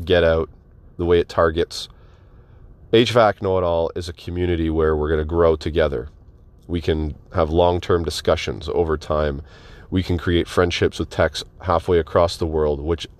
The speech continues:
has already happened on other platforms, but we wanna do it better on H vac Know-It-All. So H vac Know-It-All is sort of a, like, a long-term thing where we create a community. Blue Collar Guru is fast and quick, get, get my information and get out.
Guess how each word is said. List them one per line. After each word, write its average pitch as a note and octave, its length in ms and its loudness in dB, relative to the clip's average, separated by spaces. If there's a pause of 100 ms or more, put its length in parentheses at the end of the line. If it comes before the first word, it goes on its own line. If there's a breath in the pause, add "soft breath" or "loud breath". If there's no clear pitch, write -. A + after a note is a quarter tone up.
(220)
has E2+ 160 0
already F2 260 4
happened E2 320 0
on D#2 160 -2
other E2 320 0 (340 loud breath)
platforms, F2 540 0
but F2 80 -2
we E2+ 120 -2
wanna E2+ 420 0
do D#2+ 160 -2
it C#2 100 -4
better C#2+ 340 -2 (180 soft breath)
on C#2+ 120 -8
H C#2+ 140 -8
vac C2 260 -2
Know-It-All. B1+ 320 -4
So D#2 300 2 (260 loud breath)
H - 160 0
vac C3+ 220 2
Know-It-All A2 300 2
is G2+ 80 -4
sort G#2 160 -4
of F2+ 180 -4
a, F#2 80 -6
like, E2+ 160 -4
a D#2+ 60 -6
long-term F#2 640 0
thing F#2+ 280 2
where E2+ 140 2
we D#2 120 -2
create D#2+ 420 0
a D2 60 -2
community. G2+ 540 2 (480 loud breath)
Blue G#2+ 140 2
Collar G2+ 280 4
Guru F#2+ 420 -2
is D#2+ 340 -2
fast F#2+ 360 0
and E2+ 100 -6
quick, - 260 2
get, E2+ 200 -2 (160)
get - 160 2
my G#2 140 2
information D#2+ 680 -2 (540 loud breath)
and E2 160 -2
get D2 200 2
out. G#1 180 -6